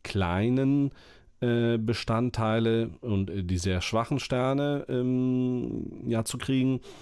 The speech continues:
Und in einer weiteren Sternmaske versuche ich, die ganz dicken Brummer zu kriegen, weil das unter Umständen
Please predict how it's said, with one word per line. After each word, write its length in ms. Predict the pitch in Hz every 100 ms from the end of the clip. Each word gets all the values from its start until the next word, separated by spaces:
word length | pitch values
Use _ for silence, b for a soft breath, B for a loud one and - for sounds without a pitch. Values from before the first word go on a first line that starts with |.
| B B -
Und 220 | 110 110
in 80 | 104
einer 380 | 107 101 101 -
weiteren 600 | 107 90 95 113 120 117
Sternmaske 720 | - 113 107 113 104 104 -
versuche 340 | - 104 104 107
ich, 120 | -
die 200 | 98 101
ganz 320 | - 95 98
dicken 300 | 110 - 104
Brummer 380 | 104 135 160 139
zu 120 | 110
kriegen, 300 | - 107 92
weil 160 | 85 92
das 220 | 95 -
unter 240 | 123 107
Umständen 580 | - 127 - 113 101